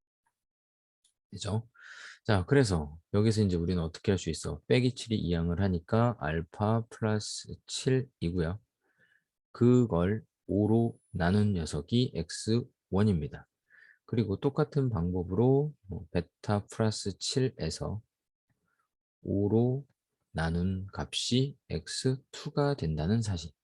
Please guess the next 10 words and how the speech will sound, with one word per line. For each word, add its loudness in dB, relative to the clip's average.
아, -4
이 4
일련의 2
과정을 -2
꼭 -2
이해하셔야 -2
합니다. -6
그래야 0
응용을 -2
해. 0